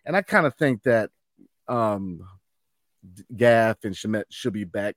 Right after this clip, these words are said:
by the opener. Now, if they're not, then that's a whole nother subject. But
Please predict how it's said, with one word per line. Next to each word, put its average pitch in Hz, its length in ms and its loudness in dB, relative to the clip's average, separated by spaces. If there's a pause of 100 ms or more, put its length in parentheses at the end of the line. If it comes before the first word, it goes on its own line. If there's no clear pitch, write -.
(120)
by 104 180 -6
the 98 80 -8
opener. 104 420 -10 (260)
Now, 123 120 4
if 113 60 0
they're 135 120 2
not, 135 400 4
then 110 400 -4 (140)
that's 113 160 -6
a 113 40 -8
whole 113 100 -4
nother 107 160 -6
subject. 107 380 -8
But 110 140 -4